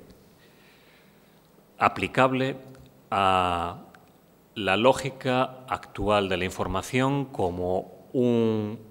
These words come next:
acto instantáneo que caduca al día siguiente. Es decir, la información que nosotros podemos leer en nuestros periódicos por la mañana es válida durante veinticuatro horas. Al día siguiente ya no es aplicable.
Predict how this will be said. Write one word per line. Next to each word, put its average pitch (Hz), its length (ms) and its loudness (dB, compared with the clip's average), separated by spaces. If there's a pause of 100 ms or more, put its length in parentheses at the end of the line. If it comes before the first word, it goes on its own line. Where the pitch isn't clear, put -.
(380)
acto 110 360 0
instantáneo 127 800 0 (960)
que 101 140 -4
caduca 110 340 2
al 104 80 0
día 95 160 0
siguiente. 76 500 -4 (800)
Es 110 100 -8
decir, 110 260 -6
la 95 100 -2
información 107 720 -2 (280)
que 98 80 -12
nosotros 92 340 -12
podemos 95 340 -6
leer 87 560 -4 (240)
en 73 600 -12
nuestros 69 260 -14
periódicos 95 460 0
por 87 100 -2
la 87 80 0
mañana 143 680 0
es 113 180 0
válida 135 340 2
durante 107 260 0
veinticuatro 90 480 0
horas. 69 420 -8 (960)
Al 95 160 -4
día 120 140 4
siguiente 127 640 0
ya 104 140 0
no 98 80 -2
es - 80 -8
aplicable. 64 540 -12